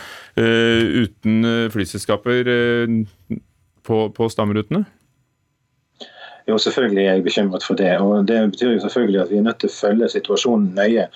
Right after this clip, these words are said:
Speaker 2: og vurdere de tiltak som eventuelt er nødvendige. Så jeg vil ikke på dette tidspunktet utelukke noe, men samtidig så vil jeg si at luftfarten har fått en relativt betydelig, betydelig pakke, eh, og på en litt annen pakke enn det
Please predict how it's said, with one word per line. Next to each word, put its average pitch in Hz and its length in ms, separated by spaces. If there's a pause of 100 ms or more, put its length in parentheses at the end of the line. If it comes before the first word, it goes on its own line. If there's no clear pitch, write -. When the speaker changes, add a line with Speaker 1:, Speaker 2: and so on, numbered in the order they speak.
(240)
Speaker 2:
og 104 160
vurdere 104 320
de 101 140 (180)
tiltak 98 320
som 95 80
eventuelt 90 480
er 95 80
nødvendige. 90 480
Så - 100
jeg 110 60
vil 120 140
ikke - 100
på 98 80
dette 104 160
tidspunktet 113 440
utelukke 113 520
noe, 110 240 (600)
men 113 80
samtidig 120 560
så 113 140
vil 104 100
jeg 101 100
si 123 200
at 98 100
luftfarten 107 480
har 92 320
fått - 300
en 104 100
relativt 98 480
betydelig, 87 540 (340)
betydelig 95 400
pakke, 127 380 (420)
eh, 110 380 (180)
og 120 320
på 120 140 (180)
en 120 220 (180)
litt 131 240
annen 123 400
pakke 95 320
enn 98 140
det 104 240